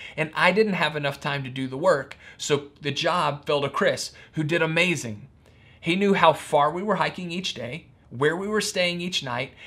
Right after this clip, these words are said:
and how to navigate the gorgeous terrain and actually get us there. Every morning we woke up and Chris told us where to go. Every evening when we arrived,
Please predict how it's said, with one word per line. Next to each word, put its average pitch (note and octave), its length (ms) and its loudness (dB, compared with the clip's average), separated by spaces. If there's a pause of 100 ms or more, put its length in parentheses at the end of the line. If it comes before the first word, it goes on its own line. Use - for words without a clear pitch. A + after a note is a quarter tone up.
and E3+ 120 0
how F3+ 120 6
to F3 80 6
navigate F3 640 2
the D3+ 60 0
gorgeous D3 440 0
terrain D3 460 0
and C#3+ 140 -8
actually D#3 340 -2
get D#3 220 0
us - 160 -4
there. G2+ 300 -10 (520)
Every D3 260 0
morning E3 400 -4
we E3 140 -2
woke D3 300 4
up F#3 200 0
and - 140 -6
Chris D3 240 0
told C3+ 220 -2
us C3+ 120 -6
where C3+ 140 0
to C3 80 -2
go. C#3+ 400 0 (340)
Every D#3+ 440 2
evening F#3+ 400 -2
when F3 160 -2
we E3+ 120 -4
arrived, C#3 600 0